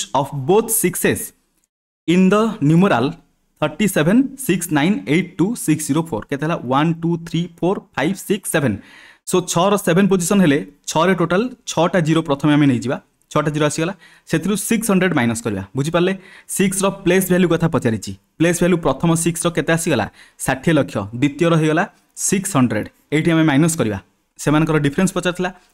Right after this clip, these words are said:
So, ମାଇନସ୍ କଲେ ଜିରୋ, ଜିରୋ, ଦଶ ରୁ ଛଅ ଗଲେ ଚାରି, ତାପରେ ନାଇନ୍ ନାଇନ୍ ନାଇନ୍ ଫାଇଭ୍, ଫାଇଭ୍ ଟ୍ରିପଲ୍ ନାଇନ୍ ଫୋର୍ ଡବଲ୍ ଜିରୋ, ଅପସନ୍ ସି ହବ କରେକ୍ଟ ଆନ୍ସର।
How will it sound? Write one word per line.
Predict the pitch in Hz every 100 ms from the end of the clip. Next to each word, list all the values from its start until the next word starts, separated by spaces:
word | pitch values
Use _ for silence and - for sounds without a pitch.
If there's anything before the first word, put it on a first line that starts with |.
| -
So, | 156
ମାଇନସ୍ | 147 170 175
କଲେ | 143 135 - _ _ _ 123
ଜିରୋ, | 123 196 233
ଜିରୋ, | 160 160 113 90 - _ - _ _ _
ଦଶ | 160 170
ରୁ | 175
ଛଅ | 175
ଗଲେ | 156 135
ଚାରି, | - 135 180
ତାପରେ | 240 - 127 131
ନାଇନ୍ | 117 127 202 226 127
ନାଇନ୍ | 117 117 156 196 -
ନାଇନ୍ | 120 113 180 202 -
ଫାଇଭ୍, | 98 - _ _
ଫାଇଭ୍ | 165 214
ଟ୍ରିପଲ୍ | - 202 196 196
ନାଇନ୍ | 196 190
ଫୋର୍ | 180 170
ଡବଲ୍ | 143 139
ଜିରୋ, | 135 143 240 110
ଅପସନ୍ | 117 - 147
ସି | 139 160
ହବ | 156
କରେକ୍ଟ | 156 98 95
ଆନ୍ସର। | 95 95